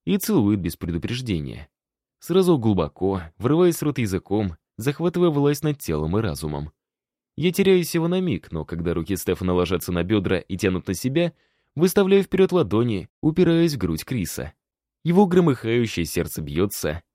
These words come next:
отдавая в ладонь. Он прерывает поцелуй. Стефан дергает на себя, вжимая попкой в возбужденный пах. Губы Криса блестят от влажного поцелуя, а мне нужно включить голову и прекратить все это.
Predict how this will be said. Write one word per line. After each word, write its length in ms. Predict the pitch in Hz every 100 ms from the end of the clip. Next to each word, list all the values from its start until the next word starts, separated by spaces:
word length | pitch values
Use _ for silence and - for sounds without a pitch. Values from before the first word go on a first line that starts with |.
| _
отдавая 560 | - 170 185 147 80 76
в 60 | 82
ладонь. 460 | 113 107 78 78 _ _ _ _ _ -
Он 160 | 160 160
прерывает 500 | 170 175 180 110 -
поцелуй. 540 | - 131 117 69 - _ _ _ _ _ _
Стефан 460 | - - 202 175 165
дергает 420 | 139 147 123 117
на 80 | 107
себя, 340 | - 85 92
вжимая 380 | 98 87 82 71
попкой 560 | - 101 - 87 73 -
в 100 | 101
возбужденный 760 | 127 156 175 151 87 78 80 107
пах. 440 | - 73 - - _ _ _ -
Губы 220 | 170 180
Криса 320 | 175 175 165 156
блестят 380 | 156 - 180
от 120 | 120 90
влажного 400 | 90 78 82 78
поцелуя, 640 | - 143 151 90 71 76 _ _ _ -
а 80 | 147
мне 140 | 190
нужно 260 | 190 160 143
включить 400 | 104 - 85 85
голову 480 | 98 113 90 80 87 -
и 100 | 120
прекратить 560 | 143 131 165 170 151
все 160 | - 110
это. 340 | 95 78 73